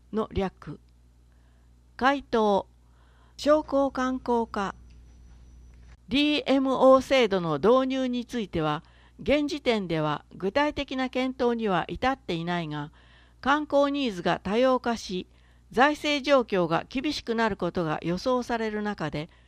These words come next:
持続可能な観光施策を展開するための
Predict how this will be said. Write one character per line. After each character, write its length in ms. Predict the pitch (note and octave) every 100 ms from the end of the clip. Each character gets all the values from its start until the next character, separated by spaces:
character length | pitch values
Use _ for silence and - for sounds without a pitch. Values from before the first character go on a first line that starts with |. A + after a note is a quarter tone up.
| _ _ _ -
持 180 | D#3+ A3
続 300 | C#4+ D4 C#4
可 180 | C4 B3+
能 240 | B3 A#3
な 240 | A3 G3 -
観 220 | G#3 C4+
光 260 | D4 C#4 C#4+
施 80 | -
策 320 | A#3 G#3 F#3
を 100 | D#3
展 260 | - B3 B3
開 220 | A#3+ A#3
す 160 | -
る 100 | G#3+
た 160 | G#3 G#3
め 140 | G3
の 180 | D3+ D#3+